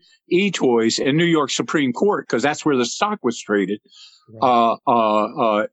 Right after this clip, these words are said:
Speaker 1: eToys v. Goldman Sachs, case number six oh one eight oh five slash two zero zero two. I sued them about the billion dollar stock fraud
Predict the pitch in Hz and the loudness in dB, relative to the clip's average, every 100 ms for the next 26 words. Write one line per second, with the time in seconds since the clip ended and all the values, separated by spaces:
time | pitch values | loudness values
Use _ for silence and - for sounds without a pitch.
0 | - 165 - 165 156 147 151 151 147 135 | -2 0 0 0 2 0 0 0 2 2
1 | 120 - 175 120 - - 139 139 151 139 | 0 0 0 -2 -4 -4 -2 -2 -2 -2
2 | 123 - 139 151 131 139 135 - 139 135 | -2 -2 -2 0 2 2 0 0 0 0
3 | 120 147 135 123 120 _ - - - - | 0 -2 0 -2 -4 _ -20 -18 -8 -4
4 | 156 135 135 - - 170 151 120 143 127 | 0 2 0 -2 0 0 2 0 0 0
5 | 120 131 117 110 - 233 180 113 - - | 0 0 0 0 0 0 2 0 -6 -20
6 | _ _ _ _ - 131 - - 233 180 | _ _ _ _ -4 -2 -2 0 0 2
7 | 139 135 127 147 156 135 117 131 _ 135 | 2 2 0 -2 0 -4 -4 -12 _ -10
8 | 123 160 147 165 151 143 147 123 - 190 | -8 -2 0 2 2 2 2 0 0 -2
9 | 220 - - 104 87 92 | -2 -4 -2 0 0 -4